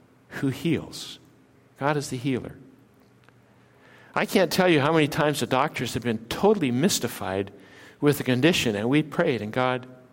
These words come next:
answered. Finding a balance, finding a balance. Are you sick? Call for the leadership of the church.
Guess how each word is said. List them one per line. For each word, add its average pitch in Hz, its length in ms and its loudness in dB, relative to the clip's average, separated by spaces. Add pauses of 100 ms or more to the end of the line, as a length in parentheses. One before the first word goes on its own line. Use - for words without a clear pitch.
(680)
answered. 117 540 -4 (880)
Finding 156 420 0
a 147 60 4
balance, 147 680 -2 (140)
finding 131 240 -4
a 120 40 -6
balance. 117 460 -6 (720)
Are 143 100 4
you 180 200 6
sick? - 460 4 (420)
Call 190 280 4
for 185 160 0
the 165 80 6
leadership 165 440 4
of 160 40 -12
the 151 100 2
church. - 360 0